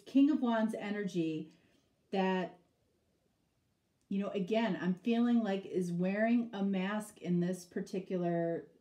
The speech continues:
um, reading. And it's like, I feel like this over here could be your expectation with this King of Wands.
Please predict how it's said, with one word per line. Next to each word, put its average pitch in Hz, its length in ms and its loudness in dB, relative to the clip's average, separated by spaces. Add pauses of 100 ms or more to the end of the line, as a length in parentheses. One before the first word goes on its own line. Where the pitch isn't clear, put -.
um, 165 680 -6 (160)
reading. 214 540 -2 (3500)
And 202 160 -2
it's 214 180 -4
like, 202 460 0 (400)
I 202 80 0
feel 277 280 2
like 240 280 0 (260)
this 226 680 0
over 233 240 0
here 233 540 0 (640)
could 196 240 -2
be 214 460 -2 (1080)
your 220 480 2
expectation 214 1160 -2
with 196 480 -2 (140)
this 208 320 -2
King 208 260 -4
of 190 140 -4
Wands. 175 720 -6